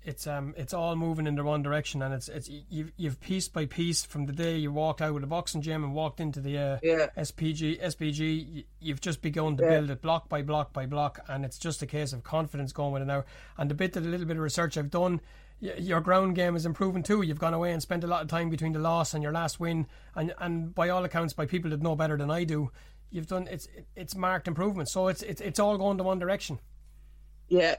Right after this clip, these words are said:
Speaker 2: definitely. Yeah, just putting it, just, it's all coming together piece by piece. As I said, it's like a jigsaw, and, uh, yeah, it's finally all coming together. And, uh, as I said, I have confidence now getting into the cage because I don't care where it goes, 'cause I'm going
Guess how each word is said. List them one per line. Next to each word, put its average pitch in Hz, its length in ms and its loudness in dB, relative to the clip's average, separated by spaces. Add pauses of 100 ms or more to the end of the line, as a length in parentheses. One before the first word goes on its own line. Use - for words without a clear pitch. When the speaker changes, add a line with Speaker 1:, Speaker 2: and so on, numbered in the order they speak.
(160)
Speaker 2:
definitely. 170 440 4
Yeah, 170 160 6
just 190 220 2
putting 226 300 6
it, 208 140 6
just, - 400 2 (380)
it's - 80 2
all 254 140 8
coming 233 320 6
together 220 320 6
piece 226 300 6
by 202 200 6
piece. 202 280 6
As 190 140 6
I - 20 6
said, 196 220 4
it's 190 120 4
like 208 140 4
a 202 80 4
jigsaw, 185 520 4 (840)
and, 180 400 4
uh, 196 40 8 (180)
yeah, 226 300 8
it's 196 140 2
finally 233 360 6
all 202 180 8
coming 202 300 4
together. 196 500 6
And, 190 80 4
uh, 196 160 8
as 196 160 6
I 196 40 6
said, 220 200 4
I 202 120 6
have 220 200 6
confidence 220 720 4
now 196 220 6
getting 196 320 6
into 190 180 4
the 185 60 4
cage 190 340 4
because 190 300 4
I 208 60 4
don't 220 180 4
care 208 240 6
where 202 160 6
it 185 80 4
goes, 190 300 6 (100)
'cause 180 240 4
I'm 196 280 6
going 202 260 4